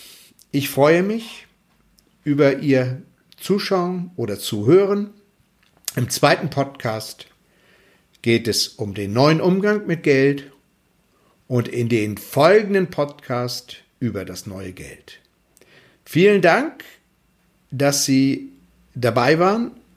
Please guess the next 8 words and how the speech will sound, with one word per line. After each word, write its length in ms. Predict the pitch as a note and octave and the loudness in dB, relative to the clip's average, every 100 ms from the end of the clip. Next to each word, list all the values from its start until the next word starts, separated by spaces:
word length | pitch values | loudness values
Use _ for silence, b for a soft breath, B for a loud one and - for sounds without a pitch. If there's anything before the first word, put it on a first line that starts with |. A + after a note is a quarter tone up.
| _ _ | _ _
und 180 | - C#3 | -6 -4
ich 120 | B2+ | -6
freue 360 | - - C3 C3 | -4 2 4 4
mich, 380 | C3 B2+ - - _ _ _ | 2 0 -6 -18 _ _ _
Sie 400 | G#2+ A2 A#2 A#2+ - _ _ _ | -8 -4 -2 -2 -8 _ _ _
in 420 | B2+ G#2+ G2+ F#2 - | -4 -4 -6 -8 -6
zwei 280 | - G#2+ G#2+ | -4 -2 -2
Tagen 460 | G#2+ G2+ F2+ F#2 | -2 -2 -4 -8